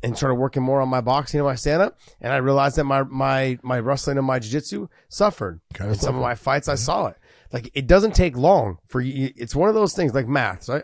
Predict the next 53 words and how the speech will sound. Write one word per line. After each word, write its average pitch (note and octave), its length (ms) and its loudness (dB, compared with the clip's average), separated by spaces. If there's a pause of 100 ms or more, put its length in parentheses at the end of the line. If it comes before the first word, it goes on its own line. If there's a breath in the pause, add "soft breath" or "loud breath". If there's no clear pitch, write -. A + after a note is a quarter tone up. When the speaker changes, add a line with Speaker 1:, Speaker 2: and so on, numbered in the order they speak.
Speaker 1:
I A2+ 120 -2
don't C3 160 -2
use E3+ 200 2
it. - 120 0
Speaker 2:
No. - 100 -18
Speaker 1:
I've D3 160 -2
lost F3+ 260 2
Speaker 2:
It's - 60 8
a - 20 -4
Speaker 1:
it. - 40 -2
It's - 40 2
Speaker 2:
perishable C#3+ 440 6
Speaker 1:
gone. G#2 80 2
Speaker 2:
skill. - 180 -4
Speaker 1:
Math D3 260 2
is C#3 140 -4
gone. C3 300 -2 (120)
<laughs> - 140 -20
Exactly. E3 640 -4 (260)
You've C#3+ 200 -6
gotta A3 180 0
stay G3 220 -2
on F3+ 140 0
top E3+ 280 -4
of C#3+ 120 -6
it. G2+ 140 -8 (200)
And E3 120 -2
the F#3+ 60 6
Speaker 2:
Yeah. D#3 40 0
Speaker 1:
sport G#3+ 320 2
is, E3 120 -2
oh, E3+ 180 4
not G3+ 280 0
just, G3+ 240 -2 (580 soft breath)
not G#3 160 4
only A#3+ 140 8
does E3+ 140 4
it D3 80 -2
pass E3 340 2
you C3+ 140 2
up, G3 180 4
but C3 100 0
it's, - 200 -6
it's D3+ 180 -8
evolving D#3 380 0
Speaker 2:
Passes B2+ 240 4
you - 180 0
by. A3 60 2
Speaker 1:
constantly. A#2 600 2 (240)
Passes F#3 300 -2
Speaker 2:
Yeah. C#3 60 -4
Speaker 1:
you C3 60 -2
by. F3+ 280 0